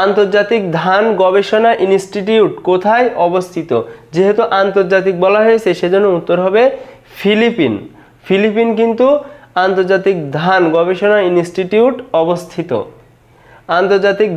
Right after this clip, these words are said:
ধান গবেষণা প্রতিষ্ঠানের সাথে মিল রয়েছে এমন প্রতিষ্ঠান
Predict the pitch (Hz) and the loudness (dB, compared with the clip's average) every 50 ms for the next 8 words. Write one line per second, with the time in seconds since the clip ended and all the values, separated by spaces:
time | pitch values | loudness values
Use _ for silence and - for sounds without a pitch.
0 | 165 175 180 196 208 208 175 180 175 175 196 196 - - 220 220 226 226 202 156 | -2 0 0 2 2 0 2 0 2 2 0 0 0 0 2 2 2 2 2 0
1 | 139 - - - 175 180 175 196 214 202 - - 220 220 220 220 220 214 214 - | -2 -6 -4 -2 0 0 2 0 0 0 0 0 0 2 2 2 0 -2 -2 -4
2 | - 202 208 - 226 220 202 151 127 - - - - - - 175 190 202 202 190 | -4 -4 -4 -2 0 0 0 0 -2 -6 -10 -20 -14 -8 -4 0 2 2 2 2
3 | 185 196 208 214 214 214 214 208 170 - - - 180 185 190 196 202 196 165 131 | 2 4 4 4 2 2 2 0 0 0 0 0 0 2 2 2 2 2 2 0
4 | 123 - - - - - _ _ _ _ _ _ _ _ _ _ _ _ _ _ | -4 -8 -14 -20 -20 -20 _ _ _ _ _ _ _ _ _ _ _ _ _ _
5 | _ - 175 190 190 - 226 220 214 - 233 226 214 | _ -2 0 0 0 0 0 -2 -2 0 0 0 0